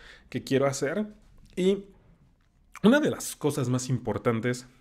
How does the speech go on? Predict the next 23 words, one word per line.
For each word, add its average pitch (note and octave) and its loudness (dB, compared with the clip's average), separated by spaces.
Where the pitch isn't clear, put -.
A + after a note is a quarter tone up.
y D#3 4
esto D3+ 0
es, C3 -4
tiene B2+ 0
que B2+ 0
ver A#2 2
más A#2 0
con A2+ -4
proceso G#2 -2
que G2+ -8
con G2 -6
arte, G2 -4
¿no? G#2 -14
Una F#3+ 4
de E3+ 6
las C#3 0
cosas E3 2
más E3+ 2
importantes C3+ 2
creo C3 -2
que - -4
es - -6
que - -4